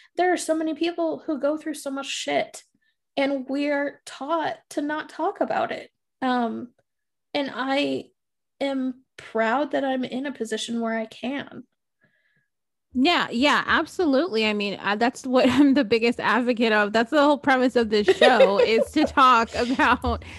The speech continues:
Speaker 2: you know, the crazy things that have gone on in our lives, because not talking about it gives those people power over us. And the people
Speaker 1: Yeah.
Speaker 2: who are still in those situations, like, God forbid there's a girl or a boy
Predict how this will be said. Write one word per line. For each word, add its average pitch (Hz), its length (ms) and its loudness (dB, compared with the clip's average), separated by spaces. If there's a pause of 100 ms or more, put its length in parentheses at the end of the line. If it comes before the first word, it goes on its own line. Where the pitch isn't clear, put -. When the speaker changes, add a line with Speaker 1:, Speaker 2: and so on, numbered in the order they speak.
(180)
Speaker 2:
you 269 100 2
know, 214 240 2
the 226 140 0
crazy 262 340 2
things 240 220 -4
that 240 100 -6
have 226 160 -6
gone 226 220 0
on 277 160 2
in 285 80 2
our 214 120 2
lives, 196 320 -2
because 214 400 -6 (300)
not 226 260 0
talking 226 360 -2
about 214 220 0
it 202 60 -2
gives 214 220 -4
those 202 220 -4
people 220 260 -2
power 269 380 2
over 180 280 0
us. 151 220 -6
And 208 180 -6
the 202 80 0
people 226 180 2
Speaker 1:
Yeah. 240 200 4
Speaker 2:
who 233 280 -6
are 233 220 4
still 247 280 -2
in 226 160 -4
those 214 180 0
situations, 214 800 -4
like, 196 240 -4
God 226 260 2
forbid 220 380 -2
there's 202 200 -2
a 208 60 -4
girl 208 340 2
or 196 180 2
a 190 60 -2
boy 220 380 0